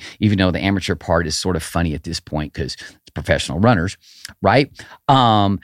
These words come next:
has a govern-, has a, has, has a rule on net drop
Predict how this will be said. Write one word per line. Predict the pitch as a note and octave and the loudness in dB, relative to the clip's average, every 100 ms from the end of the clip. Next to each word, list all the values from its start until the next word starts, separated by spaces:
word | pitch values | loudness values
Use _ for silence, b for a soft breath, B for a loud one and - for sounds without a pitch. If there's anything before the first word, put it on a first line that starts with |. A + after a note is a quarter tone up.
| - | -2
has | C3 A#2 | 0 0
a | |
govern-, | G2 F#2 C#3+ C#3+ C3 B2 | -2 4 4 4 2 0
has | B2 B2 | -2 0
a, | G#2+ F#2+ | 0 0
has, | C3 | 0
has | A2 A#2+ | 2 0
a | G#2+ | 0
rule | G#2 C#3+ A#2+ | 0 2 2
on | G#2+ G2 | 0 4
net | G#2+ C3+ | 4 2
drop | A2+ G2 F2+ - | 0 2 2 0